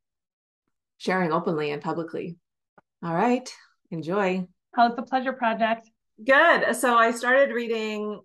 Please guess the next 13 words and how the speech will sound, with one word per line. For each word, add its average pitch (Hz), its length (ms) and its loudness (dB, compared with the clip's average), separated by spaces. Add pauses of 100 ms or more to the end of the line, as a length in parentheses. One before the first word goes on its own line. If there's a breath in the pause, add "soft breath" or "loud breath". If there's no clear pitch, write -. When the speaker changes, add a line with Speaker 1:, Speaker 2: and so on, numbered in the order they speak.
(160)
Speaker 1:
Pussy, 226 540 0 (520)
A 208 80 0
Reclamation 196 640 -2
yesterday. 185 560 -2 (480)
So 277 100 2
I'm 277 120 4
Speaker 2:
Yeah. 302 60 -4
Speaker 1:
reading 349 220 -12
this 339 160 -2
book 185 360 2 (220)
and 208 160 2
I'm 208 180 2
thinking, 214 580 -4